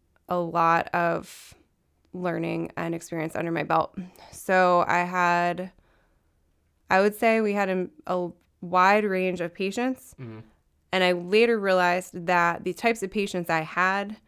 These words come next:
Speaker 1: were patients that in other hospitals would have been I C U patients.
Speaker 2: Oh,
Speaker 1: <laughs> And
Speaker 2: really?
Speaker 1: we had five or
Speaker 2: Oh,
Speaker 1: six
Speaker 2: wow.
Speaker 1: of them at a time, seven at night.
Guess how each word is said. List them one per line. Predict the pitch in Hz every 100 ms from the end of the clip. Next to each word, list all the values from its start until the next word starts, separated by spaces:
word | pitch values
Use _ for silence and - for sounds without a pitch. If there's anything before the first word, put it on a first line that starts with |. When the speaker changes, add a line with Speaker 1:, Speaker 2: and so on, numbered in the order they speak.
| _ _ _ _ _ _ _
Speaker 1:
were | - 190 196 180 175 170 185 _ _ _ _
patients | - 214 190 185 180 -
that | 175 175 170
in | 170 -
other | 170 170 185
hospitals | 190 180 - 185 185
would | 180
have | 170
been | 165
I | 143 151
C | - 160
U |
patients. | 160 165 165 170 170 - - -
Speaker 2:
Oh, |
Speaker 1:
<laughs> | 233
And | 226
Speaker 2:
really? | - 240
Speaker 1:
we |
had | 208 202
five | - 165 180
or | 151
Speaker 2:
Oh, | 113
Speaker 1:
six | 180
Speaker 2:
wow. | -
Speaker 1:
of | 190
them | 208
at | 226 220
a |
time, | 277 226 226 190
seven | - 220 190 185
at | 165
night. | 165 160 -